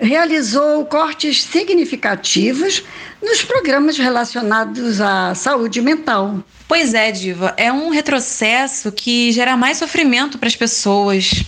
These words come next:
Speaker 2: né? E se você, ouvinte, pensar em suicídio, busque ajuda. Você pode ligar gratuitamente para o Centro de Valorização da Vida, o C V V,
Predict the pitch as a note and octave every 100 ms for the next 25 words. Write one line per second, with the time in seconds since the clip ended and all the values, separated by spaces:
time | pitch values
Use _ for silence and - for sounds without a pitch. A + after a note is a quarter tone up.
0 | - F#3+ F#3 F3+ F#3+ F#3+ - - - -
1 | A#3+ A#3+ B3 E4 E4+ D#4 - C4+ C#4+ G#3+
2 | G3+ F#3+ - F#3+ G#3 G3 A#3 A#3+ G#3 F3
3 | - A#3+ C4+ G3 E3+ - - - D4+ F#4+
4 | - F4 A3+ A#3 C4 F#3 E3+ - - -
5 | F#3+ B3 C4 C4+ B3+ A3+ A#3+ B3 A#3 C4+
6 | C#4+ C4 G#3+ A#3+ - A#3+ A#3 B3 B3+ A#3+
7 | A#3 A#3+ C#4+ C#4+ C4+ C#4 C4+ C#4+ B3+ A3+
8 | A3+ G3+ G3 G#3 B3+ A3+ G#3 G#3